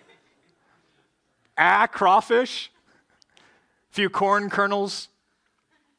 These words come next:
Friends, faithful barbecue lovers from Texan, Texas and the Carolinas, maybe we can't agree on what makes good barbecue. We can definitely agree what is bad barbecue.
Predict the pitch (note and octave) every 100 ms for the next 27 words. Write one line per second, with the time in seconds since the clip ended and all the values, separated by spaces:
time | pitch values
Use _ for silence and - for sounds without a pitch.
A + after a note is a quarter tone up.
0 | _ _ _ - - _ _ _ _ _
1 | _ _ _ _ - A3+ G3 - - -
2 | F3 E3 D#3+ - D3+ C#3 B2+ B2 A#2+ A#2+
3 | - - - D3+ C3+ - E3+ - E3 D3
4 | C#3+ C#3+ - F3+ E3 D#3+ D3 D#3+ D#3 D3
5 | D#3 C#3+ C#3 C3 B2 D#3 F3 F#3 F3+ E3+
6 | C#3 D3+ D3 C3 C#3 C#3 C#3+ - C3+ D3
7 | C3+ B2+ B2 C3 C#3+ C#3+ C3 B2 F#3 F#3+
8 | F3 E3 C#3+ B2+ C#3 C3+ A2 G#2+ - _
9 | _ _ _ _ _ C#3 D#3+ C#3+ A#2+ D3
10 | D#3+ B2 B2+ A#2 - A#2+ G#2